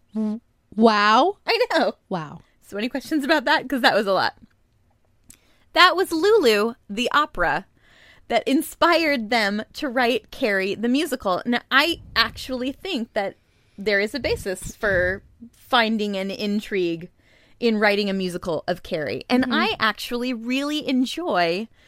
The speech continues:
Speaker 2: the kind of gothic and kind of dark, fantastical, bloody
Speaker 1: Mm.
Speaker 2: musicals. Uh, Jekyll and Hyde,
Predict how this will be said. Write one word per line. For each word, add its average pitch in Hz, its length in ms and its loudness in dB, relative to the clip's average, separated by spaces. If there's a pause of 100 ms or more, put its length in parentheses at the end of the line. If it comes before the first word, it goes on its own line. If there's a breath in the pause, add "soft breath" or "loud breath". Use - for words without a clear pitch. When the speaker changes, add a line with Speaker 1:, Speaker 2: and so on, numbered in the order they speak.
(340 soft breath)
Speaker 2:
the 226 100 -10
kind 214 260 -4
of 185 200 -4
gothic 220 600 -2
and 196 200 -6
kind 196 320 -6
of 180 180 -2 (240)
dark, 185 640 0 (260 soft breath)
fantastical, 208 1160 -6 (120)
bloody 196 800 2 (340 loud breath)
Speaker 1:
Mm. 220 120 -14
Speaker 2:
musicals. 240 840 -2
Uh, 202 140 2 (180)
Jekyll 208 320 -2
and 196 140 -6
Hyde, 240 580 0